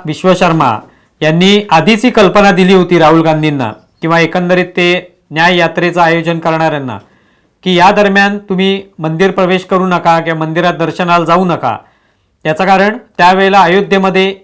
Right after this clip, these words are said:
हा सगळा कार्यक्रम होतोय आणि उगाचच त्याच्याशी स्पर्धा करण्यासाठी किंवा आपल्याकडे लक्ष वळवण्यासाठी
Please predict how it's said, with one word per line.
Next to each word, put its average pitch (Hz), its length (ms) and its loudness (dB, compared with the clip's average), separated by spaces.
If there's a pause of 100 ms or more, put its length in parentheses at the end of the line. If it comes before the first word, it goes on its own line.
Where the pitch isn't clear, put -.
(480)
हा 165 80 0
सगळा 180 260 2
कार्यक्रम 185 540 0 (260)
होतोय 165 340 0 (720)
आणि 190 380 -2
उगाचच 214 500 0
त्याच्याशी 196 360 -2
स्पर्धा 196 400 0
करण्यासाठी 175 680 -2
किंवा 170 240 -2
आपल्याकडे 180 440 0
लक्ष 165 240 -4
वळवण्यासाठी 175 1200 -2